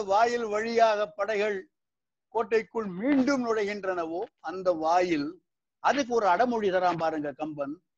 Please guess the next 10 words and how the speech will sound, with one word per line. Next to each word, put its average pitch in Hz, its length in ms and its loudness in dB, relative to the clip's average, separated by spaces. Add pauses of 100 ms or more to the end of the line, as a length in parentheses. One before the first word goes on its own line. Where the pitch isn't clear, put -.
(400)
கொற்ற - 640 0
வாயில். 147 600 2 (1700)
கொற்றம் 247 400 2
என்றால் 226 360 8
வெற்றி. 190 420 4 (1500)
இந்த 220 280 6
வாயில் 262 500 10
வழியாக 240 580 4 (840)
சென்ற 220 340 2
படைகள் 220 480 6